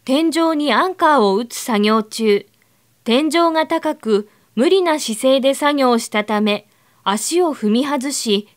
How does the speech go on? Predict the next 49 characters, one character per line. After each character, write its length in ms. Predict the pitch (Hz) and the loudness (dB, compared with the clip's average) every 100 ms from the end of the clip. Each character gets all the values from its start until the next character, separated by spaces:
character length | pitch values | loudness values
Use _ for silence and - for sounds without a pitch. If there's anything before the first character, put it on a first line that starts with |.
| - | -8
転 220 | 214 240 | -2 0
落 300 | 302 311 311 | 0 0 -4
し 80 | - | -6
て 120 | 311 | -6
し 160 | 302 277 | -4 -2
ま 140 | 277 | 0
い 80 | 277 | 0
ま 140 | 269 | -2
し 100 | 285 | -6
た。 220 | - 208 _ _ _ _ _ _ _ _ _ _ _ _ _ _ _ _ _ _ - | -8 -8 _ _ _ _ _ _ _ _ _ _ _ _ _ _ _ _ _ _ -4
こ 140 | 226 | 0
の 140 | 247 330 | 2 4
よ 160 | 370 392 | 4 4
う 60 | |
な 160 | 339 269 | 4 0
災 280 | 262 240 254 | 0 0 2
害 320 | 262 254 262 | 2 4 4
を 120 | 247 | 2
起 40 | 247 | 2
こ 120 | 302 | -2
さ 160 | 330 | 0
な 160 | 330 302 | 0 0
い 100 | 262 | 0
た 120 | 226 | 0
め 160 | 226 233 | 0 2
に、 320 | 214 214 214 _ _ - | 2 0 -4 _ _ -4
次 260 | 220 226 | 2 2
の 160 | 349 381 | 2 0
こ 160 | 339 320 | 0 0
と 220 | 269 226 | 2 2
を 40 | |
守 360 | 202 185 208 240 | 2 0 0 2
り 40 | |
ま 140 | 233 233 | 0 -2
し 160 | - | -2
ょ 280 | 240 220 - | 0 0 -2
う。 60 | _ _ _ _ _ _ _ _ _ _ _ _ - | _ _ _ _ _ _ _ _ _ _ _ _ -4
天 240 | 247 302 | 0 2
板 180 | 330 339 | 2 2
に 160 | 330 320 | 0 0
乗 140 | 311 | 0
っ 40 | 320 | -2
て 220 | - 311 | -4 -4
作 220 | 330 339 | -2 0
業 200 | 339 330 | 2 0
す 180 | 320 254 | -2 -4
る 100 | 233 | -4
際 320 | - 262 262 | -2 -2 0
は、 240 | 214 202 | 0 -2